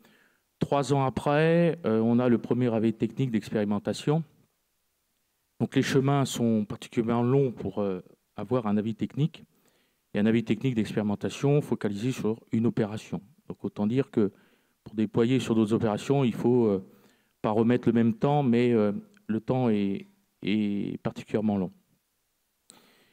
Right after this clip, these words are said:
Et là, on commence à faire les premiers essais, les premières analyses, euh, techniques bien sûr, mais aussi économiques. Et on se rend compte que, euh, sur une solution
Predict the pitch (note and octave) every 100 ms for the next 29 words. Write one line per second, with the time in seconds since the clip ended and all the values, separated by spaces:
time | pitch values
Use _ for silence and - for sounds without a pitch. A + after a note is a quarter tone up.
0 | _ _ _ B2 C#3 E3 B2 C#3+ D3 D#3
1 | C3 - C#3 D3 A#2+ A2+ - C3+ B2+ A#2+
2 | - E3+ B2+ - B2+ C#3+ B2 A#2+ A#2+ C3
3 | F3 D3 A2 - _ _ _ - G#2+ A2
4 | A2 G#2 _ - - B2+ B2 G#2+ - D#3+
5 | C#3+ A#2+ B2 - _ - A2+ - D#3+ -
6 | - - C#3+ A#2 G#2 - _ _ _ _
7 | _ _ _ _ _ _ _ A2 B2+ -
8 | C#3+ A#2+ E3+ G#3 G#3+ - - _ - C3
9 | D3+ E3+ - - A#2 A#2 - C3+ C#3 -
10 | D3 C#3+ - - C#3 A#2+ F#2+